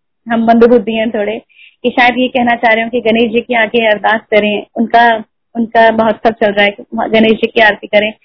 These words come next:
तो जितना समझ आया, हमने गणेश जी की आरती करी, उनको प्रसाद भोग लगाया और बस उनसे अरदास करी कि हमसे जो गलती हुई है उसको माफ कर दीजिए। बहुत कम समझ है, हम, कम समझ आता है कि क्या कैसे करना है।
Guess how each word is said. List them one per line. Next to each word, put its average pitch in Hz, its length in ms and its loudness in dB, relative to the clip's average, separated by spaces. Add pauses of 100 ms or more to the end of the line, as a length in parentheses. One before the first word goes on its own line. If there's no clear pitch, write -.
(260)
तो 247 80 4
जितना 240 340 0
समझ 269 340 -2
आया, 240 380 2 (260)
हमने 226 220 -6
गणेश 233 220 2
जी 226 140 0
की 240 140 -2
आरती 220 280 0
करी, 226 380 -2
उनको 214 220 -8
प्रसाद 214 340 0
भोग 208 260 -2
लगाया 208 420 0 (520)
और 208 380 2 (240)
बस 214 180 4
उनसे 226 240 -4
अरदास 208 340 -2
करी 220 120 -2
कि 233 120 -4
हमसे 220 280 -6
जो 226 200 -2
गलती 226 340 -2
हुई 220 180 -2
है 208 80 -6
उसको 226 200 -10
माफ 196 200 0
कर 202 240 -2
दीजिए। 208 280 -4
बहुत 220 360 0
कम 233 120 0
समझ 226 360 -4
है, 214 180 -4
हम, 214 140 -10
कम 247 280 -2
समझ 233 260 2
आता 214 220 2
है 214 120 2
कि 240 140 -8
क्या 226 180 0
कैसे 220 340 -2
करना 208 300 -4
है। 214 120 -4